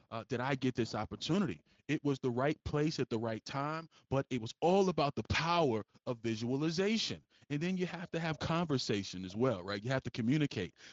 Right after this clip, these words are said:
and you have to let people know your intentions. And I'm big on intention.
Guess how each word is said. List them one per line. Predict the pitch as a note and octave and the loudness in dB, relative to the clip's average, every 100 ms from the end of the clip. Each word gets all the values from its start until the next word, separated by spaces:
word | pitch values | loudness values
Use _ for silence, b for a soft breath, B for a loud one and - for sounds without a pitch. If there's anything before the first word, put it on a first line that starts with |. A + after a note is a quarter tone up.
| - | -4
and | A#2 | -2
you | |
have | C3 B2+ | 0 -2
to | A2 | 0
let | B2+ - | 0 2
people | C#3 A2 G#2+ | -2 0 2
know | A#2+ B2 | 4 6
your | A#2+ G#2+ | 6 4
intentions. | G2 - G#3+ A#3+ G2+ - - - _ _ _ _ _ | 0 2 4 4 0 -6 -14 -16 _ _ _ _ _
And | C3+ | 2
I'm | F3+ | 2
big | C3 D#3+ F3+ | 4 4 6
on | F#3 E3+ | 4 4
intention. | D3+ - C3 - | 0 0 -2 -2